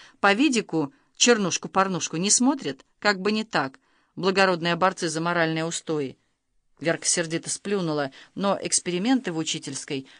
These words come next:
прекратила. Мазда тихо скользила по посёлку,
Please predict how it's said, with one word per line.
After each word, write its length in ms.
прекратила. 680
Мазда 640
тихо 300
скользила 520
по 120
посёлку, 640